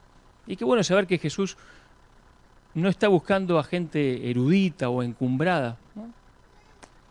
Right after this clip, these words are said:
Eh, él no está en las cortes, ¿no? O, eh, ahí en los palacios, ¿no? Él andaba en las calles, andaba a orilla de aquel lago, buscaba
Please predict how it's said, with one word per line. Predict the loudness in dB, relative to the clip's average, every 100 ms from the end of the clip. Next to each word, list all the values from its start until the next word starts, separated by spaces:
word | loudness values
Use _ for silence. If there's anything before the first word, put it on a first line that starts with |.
| _
Eh, | 0 2 0 -2
él | 0
no | 2
está | 2 2 2
en | 2
las | -2 -4 4
cortes, | 8 8 6 -2 -4 -10 -12
¿no? | -12 -14 -20 _ -14 0
O, | 4 4 2 -6 -20 _ _ -6
eh, | -2 -2 -4 -8 -16 -10
ahí | -2 0
en | 2
los | 0
palacios, | -2 0 0 0 -8 -12 -12
¿no? | -14 -14 -20 -20 _ _ -20 -10 0
Él | 0
andaba | 2 2 2
en | 0
las | -6
calles, | -6 -6 -6 -12 -14 -18 -20 -16
andaba | -8 -2 0 0 -4 -18 -20 -8
a | -4
orilla | -2 -2 -4 -8 -8 -16 -20 -10
de | -6
aquel | -2 -2 0
lago, | 0 -2 -4 -8
buscaba | -4 2 2 2 -2